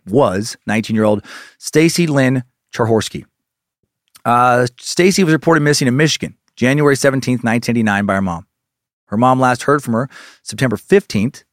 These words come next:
nineteen eighty-eight. Stacy said she was traveling to Flint, Michigan from North Carolina. In two thousand ten, detectives from the Norton Shores, Michigan Police Department collected a fingerprint card from relatives,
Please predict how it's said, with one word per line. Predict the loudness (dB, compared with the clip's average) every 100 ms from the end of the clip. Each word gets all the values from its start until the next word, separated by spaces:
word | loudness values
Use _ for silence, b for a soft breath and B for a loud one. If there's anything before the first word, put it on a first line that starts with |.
| _ -4
nineteen | -4 -2 -2
eighty-eight. | 0 -2 -2 -12 _ _ _ _ _ _
Stacy | -2 0 0
said | 0 0
she | 0
was | 0
traveling | 0 0 -2
to |
Flint, | -2 0 0
Michigan | 0 -2 -4
from | -2 0
North | 0 0
Carolina. | 0 0 -2 -8 _ _ _ _ _ -8
In | -6
two | -2
thousand | 0 0 0
ten, | 0 0
detectives | 2 0 -2 -4
from | 0
the |
Norton | 2 2 0
Shores, | 0 2 2
Michigan | 0 -2 -2 -4
Police | -2 -2
Department | -2 -2 0 -2 -2
collected | -2 -2 -6
a |
fingerprint | 0 2 2 0 -2
card | 0 0 0
from | 2
relatives, | 2 2 -2 -4